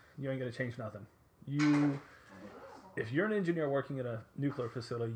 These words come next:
you are a glorified bureaucrat, because any changes you wanna make, any, like, say you wanna do something as simple as, like,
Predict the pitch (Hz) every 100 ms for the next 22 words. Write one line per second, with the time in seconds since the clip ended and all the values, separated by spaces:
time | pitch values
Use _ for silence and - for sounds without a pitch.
0 | 123 151 139 127 123 120 120 113 - 123
1 | 123 123 117 117 113 120 113 110 - 101
2 | - - 120 - 110 113 110 113 - -
3 | - - 160 180 156 160 147 135 127 135
4 | 127 120 117 107 107 123 139 151 143 139
5 | - - _ - - - - 127 - 202
6 | 165 - - 233 294 208 175 - 165 156
7 | 127 117 - 156 151 139 - 127 127 120